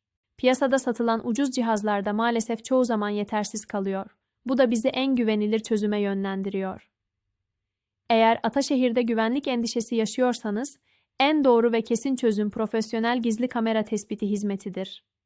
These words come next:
Alanında uzmanlaşmış ekipler, en son teknoloji, ref ve optik dedektörlerle odanızın her köşesini santim santim tarayarak en gelişmiş kameraları bile tespit edebilir.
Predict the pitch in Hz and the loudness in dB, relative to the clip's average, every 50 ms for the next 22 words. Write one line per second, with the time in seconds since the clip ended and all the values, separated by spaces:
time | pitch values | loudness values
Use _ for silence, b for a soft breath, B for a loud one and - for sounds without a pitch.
0 | _ _ _ _ _ _ _ - - 220 220 233 226 240 240 240 262 - 233 214 | _ _ _ _ _ _ _ 2 4 4 4 4 4 4 2 2 2 2 0 2
1 | 226 233 233 226 233 233 226 - 247 233 - 226 214 - 214 - - 208 208 233 | 2 2 2 2 0 -2 -2 -2 -4 -2 -2 -2 -2 -4 -6 -4 -2 -2 0 -2
2 | 254 - _ _ _ _ _ _ _ _ - 262 277 277 269 - 240 220 208 220 | -2 -6 _ _ _ _ _ _ _ _ 0 0 2 0 0 -2 -2 -2 -2 -4
3 | 208 214 214 208 208 208 202 196 - 214 233 240 240 B B B _ - 220 226 | -6 -6 -4 -4 -2 -2 -2 -2 -2 -2 -2 -4 -8 B B B _ -2 0 2
4 | 233 240 240 - 240 220 220 208 - - 269 254 - 226 196 208 202 208 - 214 | 2 0 0 -2 -2 -2 -2 -2 -2 -4 -4 -2 -2 0 0 -2 -2 -2 -2 -2
5 | 208 208 208 208 208 202 202 202 226 247 247 _ _ _ _ _ - 220 214 226 | 0 0 0 0 0 0 0 0 -2 -2 -6 _ _ _ _ _ 0 2 4 4
6 | 220 226 226 220 247 240 220 - 262 277 262 - 254 - - 214 - - 214 226 | 4 4 2 2 0 -2 0 0 0 0 2 0 -2 -2 -2 -2 -2 -2 -4 -4
7 | - - 240 226 226 208 - 277 262 - 240 214 208 - 214 214 - 220 214 202 | -2 -2 -2 -2 0 0 -2 -2 -2 -2 -2 -4 -2 -2 -4 -4 -2 -2 -2 0
8 | 202 202 202 202 220 269 254 - _ _ _ _ _ _ - 254 269 277 269 254 | 0 0 0 0 -2 -2 -4 -8 _ _ _ _ _ _ 0 2 2 4 4 4
9 | 240 226 220 - 254 247 - - - 233 226 240 254 254 233 214 208 208 202 214 | 2 2 0 -2 -4 -6 -4 -4 -2 0 2 2 4 4 2 2 2 0 0 -2
10 | 233 247 240 226 214 - - 220 - 202 190 196 190 196 196 185 196 - - - | -2 -2 -2 -4 -4 -4 -6 -4 -4 -4 -4 -4 -4 -4 -4 -4 -6 -8 -10 -16